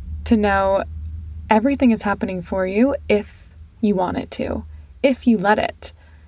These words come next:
and if you apply the mindfulness and observance to every moment of how you can turn this around for you.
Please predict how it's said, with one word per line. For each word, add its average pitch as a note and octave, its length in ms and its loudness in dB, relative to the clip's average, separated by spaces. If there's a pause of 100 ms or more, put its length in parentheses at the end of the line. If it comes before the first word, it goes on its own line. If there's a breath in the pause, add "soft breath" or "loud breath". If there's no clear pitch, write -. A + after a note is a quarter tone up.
(560 soft breath)
and G#3 240 2
if A3+ 300 0
you G#3 260 2
apply G3+ 600 2
the F#3 400 2 (920)
mindfulness G#3+ 840 2
and G#3 160 0
observance G3 680 2
to - 220 0
every G3+ 300 2
moment F#3+ 480 0
of G#3+ 100 2
how G#3 420 2
you G3 120 -2
can F#3 140 -4
turn F#3 220 -4
this F#3 160 -4
around F#3+ 340 0
for - 240 -6
you. - 240 -4